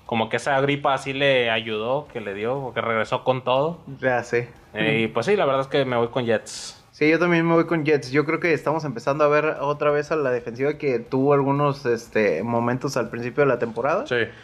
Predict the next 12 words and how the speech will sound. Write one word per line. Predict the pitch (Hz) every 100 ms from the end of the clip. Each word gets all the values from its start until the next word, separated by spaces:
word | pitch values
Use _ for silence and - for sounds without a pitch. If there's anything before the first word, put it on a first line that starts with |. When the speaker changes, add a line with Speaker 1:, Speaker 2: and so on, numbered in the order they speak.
| - -
Speaker 2:
Y, | 123 123
este, | 113 110 - - 110 104
y | 110
están | 110 123 127
dejando | 123 127 131 131 123 113 113
otra | 117 123
vez, | 120 120
este, | 120 - 113
que | 110
trabaje | 113 110 110 135
su | 123
ofensiva. | 113 117 135 151 170